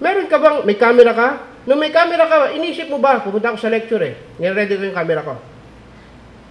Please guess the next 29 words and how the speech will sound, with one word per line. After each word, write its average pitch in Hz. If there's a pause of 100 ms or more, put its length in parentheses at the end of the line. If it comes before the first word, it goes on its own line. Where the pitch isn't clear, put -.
(400)
Bakit? 196
Ibibidyo 156
ko 160
yun. 139 (880)
Baka 165
may 165
mapulot 190
akong 185
mabuti 208
at 180
makalimutan 185
ko, 170
papanoorin 170
ko 135
ulit. 131 (160)
At 160
least 262
sa 208
sarili 165
mo. 135 (1400)
Pero 165
yung 202
sumunod 254
na 277
pagkakataon, 269
sinare 190
ko 247
sa 247
iba. 254